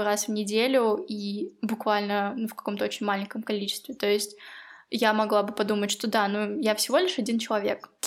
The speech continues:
но на самом деле нет, я не только один человек, я влияю на всю систему.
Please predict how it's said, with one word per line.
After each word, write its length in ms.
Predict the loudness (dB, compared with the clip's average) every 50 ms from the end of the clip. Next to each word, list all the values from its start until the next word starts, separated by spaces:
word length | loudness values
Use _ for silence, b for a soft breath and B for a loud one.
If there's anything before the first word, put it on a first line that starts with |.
| -8 -6 -4
но 120 | -4 -2 -2
на 120 | -2 -2
самом 260 | -2 -2 -2 -2 0
деле 220 | -2 -2 -2 -4 -4
нет, 360 | -4 -2 -2 -4 -4 -6 -8 -6
я 340 | -4 -2 -2 0 -2 -2
не 180 | -2 -4 -4 -6
только 420 | -6 -6 -6 -6 -6 -6 -10 -12
один 180 | -10 -10 -8 -8
человек, 520 | -8 -6 -6 -6 -6 -6 -8 -8 -10 -16 _ _ _ -4
я 240 | 0 2 2 4 2
влияю 500 | 2 2 0 0 0 2 2 2 0 0
на 80 | -4 -6
всю 220 | -6 -6 -6 -6
систему. 580 | -6 -6 -6 -8 -8 -6 -4 -4 -4 -4 -6